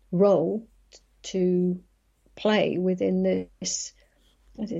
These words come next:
I'd say, again, playing sounds like it's, you know, demeaning it. It's not. I mean, and at the same time, we are supposed to be, you know, enjoying the experience here. It shouldn't all be, you know, hard work and heavy duty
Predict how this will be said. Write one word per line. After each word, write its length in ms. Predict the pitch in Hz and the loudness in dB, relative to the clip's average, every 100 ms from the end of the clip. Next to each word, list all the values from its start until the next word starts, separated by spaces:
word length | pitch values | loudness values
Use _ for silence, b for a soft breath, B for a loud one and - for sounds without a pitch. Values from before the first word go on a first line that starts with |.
| - | -6
I'd 160 | 196 190 | -6 -6
say, 320 | - 190 185 180 | 0 2 2 0
again, 360 | 185 196 185 | -2 2 2
playing 440 | 175 - 202 180 180 | 2 2 4 4 2
sounds 360 | 190 185 180 | 0 -2 -2
like 240 | 190 180 - | -2 -6 -6
it's, 300 | - - - | -8 -8 -10
you 380 | - - 196 185 | -16 -8 -2 2
know, 180 | 180 180 - _ 214 | 2 0 -10 _ -2
demeaning 560 | 180 185 185 190 170 | 4 6 8 6 4
it. 180 | 180 - | 2 -2
It's 180 | - - | -2 4
not. 240 | 190 - | 4 4
I 40 | 214 | 0
mean, 160 | 226 B B | -2 B B
and 160 | - 262 | 2 2
at 80 | 262 | 2
the 40 | |
same 260 | 233 269 240 | 0 0 0
time, 280 | 320 254 196 | 0 0 0
we 140 | 220 | 0
are 100 | 240 | 0
supposed 440 | 233 - 233 233 | -2 0 0 0
to 40 | 190 | -2
be, 340 | 185 190 185 b b _ - | 0 0 -4 b b _ -4
you 80 | 190 | 0
know, 220 | 196 226 - | 0 -2 0
enjoying 520 | 190 185 220 202 196 | 2 4 4 4 4
the 120 | 196 | 0
experience 580 | - - 254 226 170 - | 0 0 2 4 0 -2
here. 200 | 180 170 | 0 0
It 100 | - | 0
shouldn't 320 | 233 226 226 | 0 0 0
all 140 | 185 | -2
be, 300 | 180 180 180 b b b b _ | 2 2 0 b b b b _
you 80 | 190 | -2
know, 340 | 175 - 254 190 | -2 -4 -8 -2
hard 300 | 208 190 190 | 4 4 4
work 340 | 190 185 185 | 2 2 0
and 240 | 190 190 185 - - | -2 -2 -4 -16 -6
heavy 260 | 220 190 | -4 -2
duty 580 | 185 208 190 - 165 170 | -2 -2 -4 -2 -2 -4